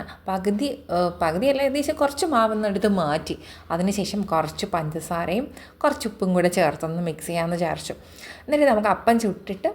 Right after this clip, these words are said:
ബാക്കി മാവ് ഒഴിച്ച് നമുക്ക് ഫ്രിഡ്ജിൽ വെക്കാമല്ലോ, നമുക്ക് ആവശ്യത്തിന് അപ്പം ചുട്ടെടുത്താൽ മതിയല്ലോ. അപ്പോൾ ഇന്നലെ ഞാൻ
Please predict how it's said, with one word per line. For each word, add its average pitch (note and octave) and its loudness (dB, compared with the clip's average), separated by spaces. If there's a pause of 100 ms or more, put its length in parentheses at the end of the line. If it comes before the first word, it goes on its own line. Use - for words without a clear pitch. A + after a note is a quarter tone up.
ബാക്കി G#3+ 0 (100)
മാവ് G3 4
ഒഴിച്ച് F3+ 2
നമുക്ക് F3 -2
ഫ്രിഡ്ജിൽ G3 0 (140)
വെക്കാമല്ലോ, A3 -2 (300)
നമുക്ക് A3 0
ആവശ്യത്തിന് G#3+ 0
അപ്പം A3+ 0 (300)
ചുട്ടെടുത്താൽ B3+ 0
മതിയല്ലോ. G#3+ 4 (440)
അപ്പോൾ B3+ -2 (200)
ഇന്നലെ D4+ 4
ഞാൻ A#3 2